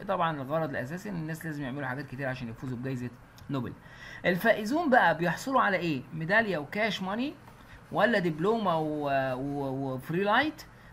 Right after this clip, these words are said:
ولا مليون دولار وان اكسبنسيف اوورد، جايزة مش غالية، ولا نايس جوب ان ستوكهولم؟ طبعًا ميدال، ميدالية وكاش ماني، وما جابش ايه سيرة الدبلومة، يعني هي معاهم اضافة ليهم، بس هي دي اللي ايه اكتر حاجة شاملة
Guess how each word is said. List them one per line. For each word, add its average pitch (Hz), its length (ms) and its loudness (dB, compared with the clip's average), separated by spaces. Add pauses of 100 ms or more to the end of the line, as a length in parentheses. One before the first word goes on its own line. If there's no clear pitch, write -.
(100)
ولا 175 260 2
مليون 214 400 2
دولار 180 380 2 (200)
وان 147 520 -2
اكسبنسيف 190 520 -4
اوورد، 196 340 2
جايزة 196 240 0
مش 170 120 -4
غالية، 240 280 0 (320)
ولا 170 220 2
نايس 214 440 0
جوب 196 340 -2
ان 170 120 -6
ستوكهولم؟ 165 580 -2 (140)
طبعًا 151 400 -2 (220)
ميدال، 226 480 0 (440)
ميدالية 214 640 4 (120)
وكاش 151 580 -4
ماني، 170 280 0
وما 160 160 -4
جابش 160 300 -6
ايه 160 160 -4
سيرة 156 320 -6
الدبلومة، 135 520 -2
يعني 101 200 -4
هي 113 160 -6
معاهم 131 440 0
اضافة 143 280 -4
ليهم، 135 280 0
بس 104 240 -10
هي 135 140 -4
دي 143 100 -4
اللي 143 160 -4
ايه 160 220 -4 (360)
اكتر - 280 -4
حاجة 139 240 -4
شاملة 139 460 -2